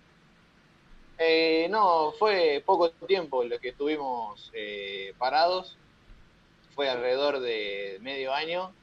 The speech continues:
y, y siempre jugando. En esa época yo todavía estaba en la escuela, estaba en el último año de la se-, de la secundaria y jugábamos en la escuela, a veces, básicamente eso, pero sí, no, no es lo mismo que entrenar siem-, entrenar dos veces por semana y todo, pero nunca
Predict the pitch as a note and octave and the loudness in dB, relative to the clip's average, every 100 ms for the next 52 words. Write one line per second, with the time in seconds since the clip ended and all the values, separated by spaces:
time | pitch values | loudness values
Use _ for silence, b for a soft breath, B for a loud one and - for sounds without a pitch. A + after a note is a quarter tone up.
0 | - A2+ A2 A2 A2 G#2+ G#2 G#2 - E3+ | -16 -14 -14 -14 -12 -10 -10 -10 -2 0
1 | D#3 D3 - C3+ D3+ C3+ A#2 G#2+ F2+ _ | 0 -2 0 -2 0 -2 -2 -4 -10 _
2 | A#2+ B2+ D3+ D3+ D#3 D3 C3+ D3 C#3 C#3 | -12 -6 0 2 2 0 -2 0 2 2
3 | C#3 - C#3 B2+ - - - D3 D#3 - | 2 0 -2 -2 -8 -10 0 2 2 -2
4 | - B2+ A#2+ A#2 B2+ C3 C3 A#2 - - | -6 -4 -4 -4 -4 -4 -4 -6 -8 -12
5 | G#2 G2+ - A2 A#2 C3+ C#3+ D#3 D#3 _ | -10 -10 -8 -8 -2 0 2 -2 -4 _
6 | _ _ _ _ _ _ - D#3 D3+ G#3+ | _ _ _ _ _ _ 0 0 4 4
7 | F3+ C#3+ C3 A#2+ E3+ F#3 D#3+ C3+ C#3 D3 | 4 2 -2 2 4 6 6 4 2 0
8 | B2+ A#2 G#2+ G2+ G2 G2 G2 G2 F#2+ B2 | -2 0 0 -2 -4 -6 -8 -8 -8 -8
9 | B2 A#2+ C3 B2+ C3 B2 - - F#2+ G2+ | -2 -2 -2 -4 -6 -6 -12 -20 -14 -10
10 | G2 - C#3+ A#2+ A2+ B2 A#2+ C#3 C#3 C3+ | -10 -6 -6 -6 -6 -6 -2 0 0 -2
11 | C#3 B2+ A2 G#2+ _ A#2 A2+ A#2 B2 B2+ | -6 -6 -6 -8 _ -16 -12 -8 -6 -6
12 | - C3+ C3+ - _ - G#2+ A2 - B2 | -4 -4 -4 -8 _ -20 -16 -16 -12 -6
13 | C3 B2 B2+ C3+ A#2 A#2 A#2+ B2 C3 A#2 | -4 -2 -2 -2 -4 -6 -4 -2 -2 -4
14 | C3+ C#3+ A#2+ A2 C3+ C#3 | -2 -2 -4 -8 -10 -4